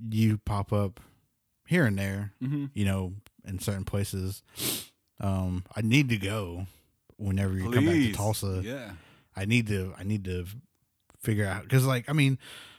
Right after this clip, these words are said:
Speaker 1: I hate Facebook because I tell everybody this, but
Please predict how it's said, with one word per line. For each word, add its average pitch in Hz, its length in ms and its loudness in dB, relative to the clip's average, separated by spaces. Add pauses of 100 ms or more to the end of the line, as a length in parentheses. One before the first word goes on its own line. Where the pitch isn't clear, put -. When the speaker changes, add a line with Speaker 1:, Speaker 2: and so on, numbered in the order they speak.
(460)
Speaker 1:
I - 40 0
hate 160 280 0
Facebook 151 400 2
because 104 400 0
I 92 80 -6
tell 120 220 4
everybody 113 280 6
this, 107 240 4
but 87 280 -6